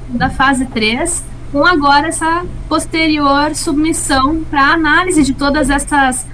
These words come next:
esses dados que foram obtidos. Então, por isso que acaba demorando esse processo. Cumprir esses requisitos pode levar anos, pode levar trinta anos, como foi o caso de algumas vacinas, ou pode levar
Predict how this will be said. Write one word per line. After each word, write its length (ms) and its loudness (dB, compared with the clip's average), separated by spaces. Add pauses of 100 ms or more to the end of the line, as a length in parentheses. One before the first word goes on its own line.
(180)
esses 340 -2
dados 480 2
que 120 -2
foram 500 -2 (460)
obtidos. 640 -2 (320)
Então, 180 0
por 220 2
isso 280 0 (100)
que 100 2
acaba 380 2
demorando 560 4
esse 120 0
processo. 680 -2 (400)
Cumprir 420 -2
esses 240 -4
requisitos 580 0
pode 300 2
levar 340 4
anos, 560 0 (120)
pode 240 0
levar 500 4 (100)
trinta 380 -4
anos, 420 2
como 220 0
foi 180 0
o 40 0
caso 300 2
de 40 0
algumas 320 -2
vacinas, 580 -2 (300)
ou 120 -4
pode 280 -6
levar 320 0